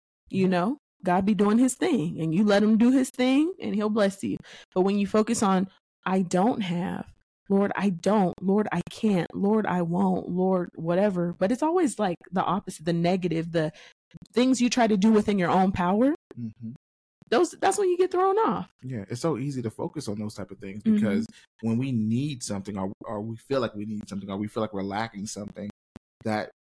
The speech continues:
Speaker 2: that void is a lot of times bigger in our mind than what we already have,
Speaker 1: Mm-hmm.
Speaker 2: right? 'Cause if we already have it, why are we thinking about it? But if we need it, there's a void there, right? So it's so much easier to focus on, uh, the lack than it is to focus on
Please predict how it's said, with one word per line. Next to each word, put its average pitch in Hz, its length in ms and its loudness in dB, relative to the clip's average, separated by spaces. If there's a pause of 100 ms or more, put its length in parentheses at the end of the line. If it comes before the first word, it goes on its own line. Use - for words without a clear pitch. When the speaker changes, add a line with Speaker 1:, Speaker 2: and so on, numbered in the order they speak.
(440)
Speaker 2:
that 113 320 -4
void 117 480 -2
is 107 340 -8 (340)
a 104 60 -6
lot 113 120 0
of 113 60 -4
times 101 280 -2
bigger 107 420 -2
in 101 80 -2
our 95 100 -4
mind 104 460 -2
than 104 180 -4
what 101 120 -4
we 104 120 -4
already 101 240 -6
have, - 300 -12 (140)
Speaker 1:
Mm-hmm. 208 320 0
Speaker 2:
right? 110 200 -4
'Cause 113 160 -4
if 113 80 -4
we 120 80 -2
already 110 200 0
have 127 280 0
it, 104 140 -4 (640)
why 120 180 -2
are 123 60 0
we 120 80 -2
thinking 123 260 -8
about - 220 -16
it? - 60 -20 (360)
But 117 120 -2
if 117 100 -6
we 113 120 0
need 123 340 0
it, 107 160 0
there's 107 140 -2
a 101 60 -4
void 107 440 -4
there, 92 260 -14
right? 104 280 -8
So 110 100 -4
it's 110 100 -4
so 123 80 -2
much 113 160 -4
easier 110 220 -4
to 101 80 -4
focus 120 420 -4
on, 104 380 -4 (420)
uh, 104 100 -4
the 104 120 -4
lack 110 320 -4 (100)
than 104 160 -6
it 104 80 -6
is 104 160 -4
to 101 80 -14
focus 104 400 -8
on 101 300 -6